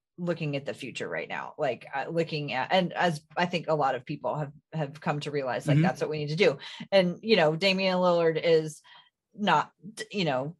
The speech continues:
Speaker 1: he's not young anymore, but he's also not, like, decrepit, which, like, <laughs> I keep hearing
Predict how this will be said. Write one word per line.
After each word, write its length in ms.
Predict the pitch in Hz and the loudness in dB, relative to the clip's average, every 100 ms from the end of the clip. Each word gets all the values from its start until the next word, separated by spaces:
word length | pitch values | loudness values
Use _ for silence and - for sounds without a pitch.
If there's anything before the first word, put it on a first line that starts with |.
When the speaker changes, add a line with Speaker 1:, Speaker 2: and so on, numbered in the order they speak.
| _ _ | _ _
Speaker 1:
he's 280 | - 262 240 | -4 0 4
not 280 | 233 190 165 | 6 6 6
young 280 | 175 269 190 | 6 6 6
anymore, 640 | 156 151 139 117 131 185 - | 2 -4 -4 -2 -2 -2 4
but 100 | 233 | 6
he's 160 | 269 247 | 6 6
also 440 | 254 415 415 277 | 8 8 8 6
not, 240 | 233 202 | 6 6
like, 240 | 196 175 - _ - 165 | 6 4 0 _ -12 -4
decrepit, 720 | 185 156 - 214 - 131 - | 0 0 6 4 4 -2 -2
which, 280 | 190 196 - | -2 -2 2
like, 180 | - 285 | 4 6
<laughs> 400 | 392 302 - - 440 466 539 - 403 | 6 4 0 2 2 4 4 6 6
I 140 | 440 | 6
keep 340 | 403 453 494 - | 8 8 8 6
hearing 400 | 415 392 392 | 8 8 6